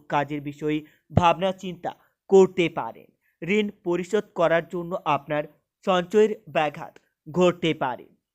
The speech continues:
শারীরিক কারণে কাজের ক্ষতি হতে পারে। সাতাশ, আঠাশ, ঊনত্রিশ, তিরিশে জানুয়ারি সিংহ রাশি। আগামী এই কয়েকদিন আপনাদের মন বেশি বিচলিত থাকবে। আপনারা নিজের মন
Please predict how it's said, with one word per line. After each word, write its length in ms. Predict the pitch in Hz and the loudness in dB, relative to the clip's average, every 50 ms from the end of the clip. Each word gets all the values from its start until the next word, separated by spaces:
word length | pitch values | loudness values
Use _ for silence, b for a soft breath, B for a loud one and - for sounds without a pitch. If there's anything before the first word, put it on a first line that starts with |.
| _ _ _ | _ _ _
শারীরিক 400 | - 160 151 151 151 151 151 151 - | 0 2 2 2 0 -2 -4 -8 -8
কারণে 340 | - 160 147 151 151 156 160 - _ _ | -6 -4 -4 -4 -4 -6 -8 -10 _ _
কাজের 360 | 170 151 151 147 160 160 160 - _ _ _ _ _ - | 0 0 0 0 -2 -6 -6 -8 _ _ _ _ _ -8
ক্ষতি 340 | 175 156 156 - - 156 - - _ _ _ _ _ _ - | -8 -8 -8 -8 -14 -16 -16 -16 _ _ _ _ _ _ 0
হতে 340 | 175 190 185 180 - 165 147 143 | 2 4 4 4 0 -6 -8 -6
পারে। 320 | - 131 110 87 - _ _ _ _ _ _ _ _ _ _ _ | -8 -10 -10 -12 -16 _ _ _ _ _ _ _ _ _ _ _
সাতাশ, 360 | - 185 175 180 226 226 220 - | 0 0 0 0 -2 -6 -4 -6
আঠাশ, 280 | 202 208 - 233 220 - - _ | -6 -6 -4 -6 -8 -8 -10 _
ঊনত্রিশ, 440 | 175 160 156 151 170 151 156 180 175 - _ _ _ _ _ _ - | -6 -6 -4 -4 -4 -4 -4 -6 -8 -12 _ _ _ _ _ _ -4
তিরিশে 400 | 196 196 180 196 185 - 226 214 202 - _ _ 135 | -4 -4 -2 -4 -6 -6 -6 -6 -6 -10 _ _ -10
জানুয়ারি 560 | - 175 156 139 135 127 120 110 87 - _ _ _ _ _ _ _ - | -2 0 0 0 0 -4 -10 -12 -14 -18 _ _ _ _ _ _ _ -4
সিংহ 240 | 185 175 151 127 123 | -4 -4 -2 -4 -8
রাশি। 380 | 113 113 113 - - - - _ _ _ _ _ _ _ _ | -12 -12 -14 -16 -18 -20 -20 _ _ _ _ _ _ _ _
আগামী 360 | 175 170 170 170 190 196 208 202 - _ _ | 0 0 0 0 -4 -8 -8 -12 -16 _ _
এই 160 | 214 196 196 190 - | 4 4 4 2 0
কয়েকদিন 480 | 180 139 127 120 120 - _ - - _ _ _ _ _ _ _ - | -2 -2 -2 -2 -8 -12 _ -20 -20 _ _ _ _ _ _ _ 4
আপনাদের 500 | 170 156 147 - - 156 151 139 156 147 - _ _ | 4 4 4 2 -2 -4 -4 -4 -6 -10 -12 _ _
মন 320 | 160 151 151 151 156 156 143 - - _ _ _ _ _ 151 | -10 -6 -6 -6 -6 -6 -10 -12 -18 _ _ _ _ _ 4
বেশি 360 | 143 202 190 185 - - 220 220 - - | 6 6 6 6 4 -4 -10 -10 -12 -8
বিচলিত 560 | 143 175 170 170 170 196 180 170 160 156 - 143 127 - - | -2 -2 0 0 0 -2 -2 -2 -2 -4 -6 -8 -8 -8 -10
থাকবে। 340 | - 117 101 - _ - - _ _ _ _ _ _ _ _ - | -16 -16 -18 -18 _ -20 -20 _ _ _ _ _ _ _ _ 6
আপনারা 440 | 180 170 165 - 190 180 180 190 185 - - - | 6 6 6 4 0 0 2 2 0 -2 -6 -4
নিজের 360 | 180 185 190 151 196 190 151 | -4 -4 -2 0 -2 -2 -2
মন 240 | 120 113 98 71 | -4 -10 -16 -18